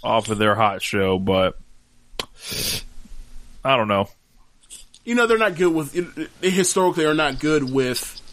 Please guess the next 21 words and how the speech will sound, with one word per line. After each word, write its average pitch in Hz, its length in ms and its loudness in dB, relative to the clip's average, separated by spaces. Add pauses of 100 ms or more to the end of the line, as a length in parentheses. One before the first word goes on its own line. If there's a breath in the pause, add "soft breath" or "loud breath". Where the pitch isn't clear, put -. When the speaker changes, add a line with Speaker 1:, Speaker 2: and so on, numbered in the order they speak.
(160)
Speaker 2:
especially 160 500 -2
going, 147 360 -2
now 147 160 0
that 135 100 -10
they're 139 120 -2
on 143 180 0
T 151 200 -6
V 139 220 2
on 143 200 2
Wednesdays, 151 480 0 (540 loud breath)
they're 170 120 2
not, 165 220 2
Speaker 1:
Yeah. 95 340 0
Speaker 2:
they're, 160 280 0
they're, 160 260 0
they're, 156 500 -2 (140)
I 180 100 0
think 208 160 -2
only, 196 160 2
like, 170 160 2
one, 160 220 2